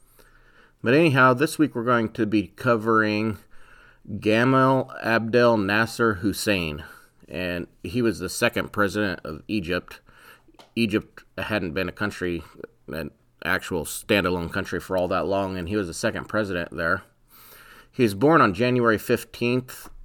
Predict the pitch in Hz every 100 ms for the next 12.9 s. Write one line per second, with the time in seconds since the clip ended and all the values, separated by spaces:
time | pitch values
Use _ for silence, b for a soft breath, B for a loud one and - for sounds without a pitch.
0 | - 104 87 95 110 85 - 107 107 -
1 | 120 110 98 101 B - 104 98 107 87
2 | 87 123 123 101 90 82 82 107 117 -
3 | 131 123 117 - - _ 104 117 101 82
4 | 98 101 101 107 101 - 104 80 71 -
5 | - _ B B B - 92 90 101 104
6 | 90 95 95 - 92 85 85 80 78 73
7 | - _ - 85 - 98 87 92 82 82
8 | 87 - 85 82 - 82 85 90 80 90
9 | 85 90 85 87 92 _ _ _ B B
10 | B B B B 120 - 170 196 147 107
11 | 120 113 95 - 110 117 110 110 101 107
12 | 113 - 104 110 101 131 110 101 110